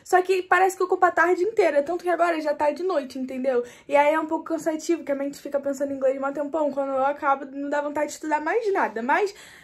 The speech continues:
a prova eu tenho até amanhã pra entregar uma hora. Como eu falei pra vocês, hoje é aniversário do meu pai. Não tava nos planos, nem sabia, mas a gente vai pro shopping. Eu falei zoando.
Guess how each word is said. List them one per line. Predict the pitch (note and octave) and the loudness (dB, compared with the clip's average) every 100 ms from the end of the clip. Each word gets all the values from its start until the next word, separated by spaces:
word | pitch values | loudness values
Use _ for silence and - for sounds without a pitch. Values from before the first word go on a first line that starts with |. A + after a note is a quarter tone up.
| - | -6
a | B3+ E4+ | 0 0
prova | E4 C#4+ D#4 D#4 E4 D4 | 4 6 6 4 2 2
eu | B3+ D4 | 0 2
tenho | D4+ D4 | 0 0
até | D4 D4 | -2 -2
amanhã | D4 F#4 E4 | -2 -2 -2
pra | D4+ D4 | -2 -4
entregar | C#4+ C#4 C4+ | -6 0 0
uma | C#4 F#4 | 0 2
hora. | D#4+ A#3 A3 | 4 4 2
Como | A3 C#4+ D4 | 0 -2 0
eu | |
falei | D#4 D4 | 2 0
pra | C#4 | 0
vocês, | C4+ C4+ C4+ | -4 -2 -4
hoje | B3 B3 | -4 -6
é | |
aniversário | B3 B3 C4 B3+ | -6 -6 -2 -4
do | B3 | -2
meu | C#4+ | -2
pai. | D#4+ D4+ | 2 2
Não | C4+ E4 | 2 0
tava | G4+ G4 F#4+ | 2 2 2
nos | F#4+ | -6
planos, | - F#4+ D#4+ C#4+ | 0 2 4 0
nem | C4+ D4+ | -2 -2
sabia, | F4+ F#4 E4+ C#4+ A#3+ | -2 2 2 2 0
mas | B3 B3+ | -2 -4
a | |
gente | C4 C4 | -6 -6
vai | C4 B3+ | -4 -4
pro | D#4+ | -2
shopping. | D#4+ C4 C4 - | 0 0 0 -2
Eu | B3+ F4 | 0 0
falei | F#4+ D#4 D4 D#4+ C#4 | -2 -2 -2 -4 -6
zoando. | B3+ C#4+ E4+ D4 D4 C4 A#3+ A#3 G#3+ | -2 4 6 6 6 4 4 4 2